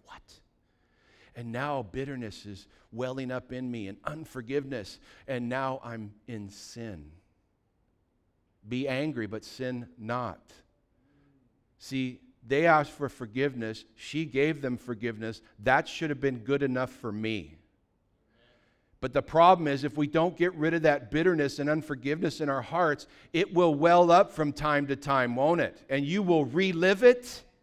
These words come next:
So check this out. About eighteen years ago, we're, we've been back on the island since, I don't know, I ca-, we came back, like, nineteen ninety-nine. Ag-, eight, about eighteen years ago,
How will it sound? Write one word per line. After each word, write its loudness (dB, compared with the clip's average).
So 2
check 6
this 6
out. 8
About 6
eighteen 0
years 6
ago, 2
we're, 6
we've 4
been 4
back 6
on 4
the 2
island 6
since, -6
I -2
don't -2
know, -2
I -4
ca-, -10
we -4
came -8
back, -2
like, -4
nineteen -8
ninety-nine. -6
Ag-, -14
eight, 0
about 6
eighteen 0
years 4
ago, 4